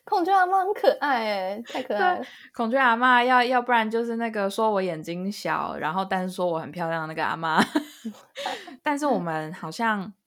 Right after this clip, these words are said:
Speaker 2: 比较没有去聊到说，就是在可能我们刚接触到这个客人之前，例如说像我们有时候客-，我们的客户可能是，哦，别人介绍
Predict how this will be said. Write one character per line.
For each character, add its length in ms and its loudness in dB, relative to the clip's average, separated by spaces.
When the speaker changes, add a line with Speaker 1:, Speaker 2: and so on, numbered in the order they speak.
Speaker 2:
比 160 -4
较 440 4
没 220 -6
有 220 0
去 240 -6
聊 200 -4
到 220 0
说， 300 -4
就 100 -6
是 260 -6
在 400 0
可 80 -8
能 460 -10
我 100 -14
们 240 -10
刚 400 -6
接 160 -4
触 220 -6
到 180 0
这 140 -8
个 140 -8
客 200 -6
人 220 -6
之 160 -14
前， 220 -14
例 60 -6
如 120 -6
说 220 -6
像 240 2
我 40 -4
们 120 -8
有 140 -8
时 120 -10
候 240 -6
客-， 360 -8
我 140 -12
们 120 -12
的 120 -10
客 280 -4
户 220 -8
可 140 -16
能 120 -12
是， 380 -12
哦， 80 -4
别 160 -4
人 160 -6
介 200 -2
绍 540 -4